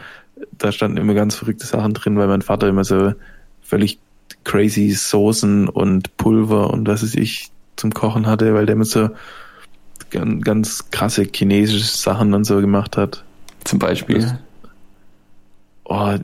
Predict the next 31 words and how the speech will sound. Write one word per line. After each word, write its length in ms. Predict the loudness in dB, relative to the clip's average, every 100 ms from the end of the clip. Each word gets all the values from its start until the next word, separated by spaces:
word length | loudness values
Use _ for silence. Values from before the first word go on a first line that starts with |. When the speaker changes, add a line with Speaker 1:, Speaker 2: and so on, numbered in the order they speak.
| -2
Speaker 1:
au-, 200 | 0 2
außer 320 | 0 0 -2 -4
Pasten, 560 | -4 -4 -4 -4 -2
so 220 | 0 2 0 0
scharfe 380 | 0 0 0
Pasten 680 | -2 -2 -2 -4 -4 -2 0
und 340 | 0 2 0 -4 -18 -20 -18 -2
irgendwelche 300 | 2 2 0
Fischsoßen 920 | 0 0 2 2 2 2 2 0 0
und 520 | 0 0 2 0 -2 -10 -20 -20 -20 -20 -20 -20 -10
so 260 | 0 0
Soßen 460 | 2 2 2 2 2
und 140 | 2
hier 200 | 4 2
Soßen 640 | 4 2 2 2 2 2 -2 -4
und 220 | -2 0
alles 280 | 2 0 0
mögliche. 280 | 0 2 2
Im 100 | 2
Endeffekt 340 | 2 0 -2
so 180 | 0 -2
das 200 | -2 -4
komplette 340 | 0 2 2
Sortiment 480 | 0 0 0 0 0
von 160 | 0 0
so 60 |
einem 100 | 0
China-Laden 640 | 0 0 2 4 2 0 0
einmal 200 | 0 0
im 80 | 0
Kühlschrank. 560 | -2 -2 -2 -2 -2